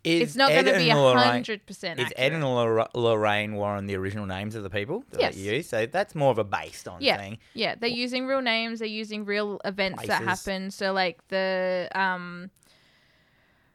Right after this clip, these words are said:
Speaker 2: <sighs> I can't remember the Perron family from, and the Conjuring house. Um, the house looks nothing like that in real life. It's, you know, the, and it's just all these events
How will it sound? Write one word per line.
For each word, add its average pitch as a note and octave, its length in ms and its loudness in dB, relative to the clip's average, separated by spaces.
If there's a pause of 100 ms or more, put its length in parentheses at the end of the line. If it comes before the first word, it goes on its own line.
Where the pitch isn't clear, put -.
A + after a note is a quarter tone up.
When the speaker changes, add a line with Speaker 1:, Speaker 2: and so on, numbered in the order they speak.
(160)
Speaker 2:
<sighs> - 20 -20
I F#3 480 -16
can't G3 220 -8
remember F#3+ 540 -6 (220)
the F#3+ 80 -8
Perron G3 500 -2
family F3+ 540 -4
from, F3 560 -6
and F#3 140 -8
the F#3 60 -6
Conjuring F#3 520 -4
house. F3+ 720 -6
Um, E3+ 560 -6
the F#3 100 -10
house F3 300 -2
looks D3+ 160 -12
nothing D#3+ 240 -10
like D#3 220 -10
that D#3+ 180 -4
in D#3+ 60 -18
real D#3+ 180 -10
life. E3+ 320 -4
It's, - 280 -20 (280)
you D#3 100 -16
know, A2+ 200 -16
the, D3 120 -14 (160)
and F3+ 280 -10 (340)
it's C#4+ 160 -4
just C#4 280 -8
all D4 140 2
these A#3 220 0
events F#3 600 -4